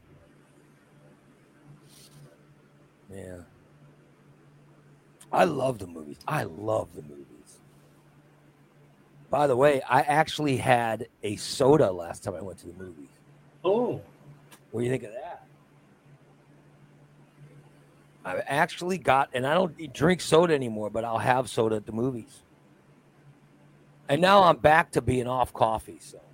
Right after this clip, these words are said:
Speaker 2: Oh, that's good. That's good.
Speaker 1: Because of the rumbly glumbly, grumbly.
Speaker 2: Oh, yeah. Yeah, you don't want that.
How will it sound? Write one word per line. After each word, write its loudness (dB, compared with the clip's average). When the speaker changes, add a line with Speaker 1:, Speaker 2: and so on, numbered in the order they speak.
Speaker 2:
Oh, 0
that's -2
good. -4
That's -16
good. -12
Speaker 1:
Because 0
of 0
the -2
rumbly 2
glumbly, -8
grumbly. -10
Speaker 2:
Oh, 4
yeah. 2
Yeah, 2
you 2
don't 6
want 0
that. 8